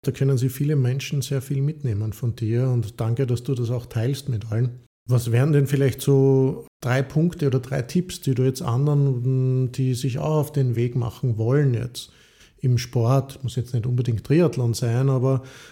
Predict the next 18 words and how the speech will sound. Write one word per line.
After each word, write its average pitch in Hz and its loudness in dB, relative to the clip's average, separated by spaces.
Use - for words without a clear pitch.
auch 131 -2
so 147 2
ins 147 4
Athletentum 139 0
gehen 135 0
wollen? 113 -6
Was 113 -6
wären 123 0
so 135 -2
deine 131 0
drei 117 -2
Tipps, - -6
die 143 0
du 131 0
den 127 0
Menschen 123 0
weitergeben 131 -6
würdest? - -12